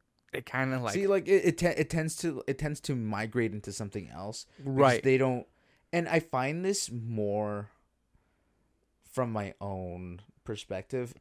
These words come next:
Speaker 2: People who haven't explored, like, feeling those kinds of emotions young,
Speaker 1: Right.
Speaker 2: and then they experience it more when they're older,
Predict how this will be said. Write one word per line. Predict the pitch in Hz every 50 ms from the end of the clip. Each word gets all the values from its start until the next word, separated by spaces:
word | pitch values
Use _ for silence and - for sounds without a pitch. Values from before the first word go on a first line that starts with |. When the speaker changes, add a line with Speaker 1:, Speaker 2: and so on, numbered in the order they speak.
| _ _
Speaker 2:
People | - - 135 131 160 175 170
who | 156 160 165 151 131
haven't | 113 110 113 110 101 98 101 101 107 104 98 95 90 - - _ _ _ _ _ _ -
explored, | - 107 - - - - - - _ - 92 98 95 87 92 92 95 104 110 113 - - _ _ _ _ _ _ _ _ _ _ _ _ _ _ _ _ _ -
like, | - 127 113 -
feeling | - - - 113 117 113 113 117 117 113 101
those | 110 107 104
kinds | - - 107 101 101
of | 104 98
emotions | 98 92 90 92 95 - - 110 104 98 92 95
young, | 95 90 85 73 107 131 160 190 214 - _ _ _ _
Speaker 1:
Right. | - 123 120 113 101 - - _ _ _ -
Speaker 2:
and | 131 127 123
then | 120 117
they | 113 120
experience | 117 - - - - - - - 123 113 117 120 117 113 -
it | 123
more | 104 107 101 107
when | 107 107 107
they're | 101 92 - -
older, | - 92 98 90 104 107 131 - - - 233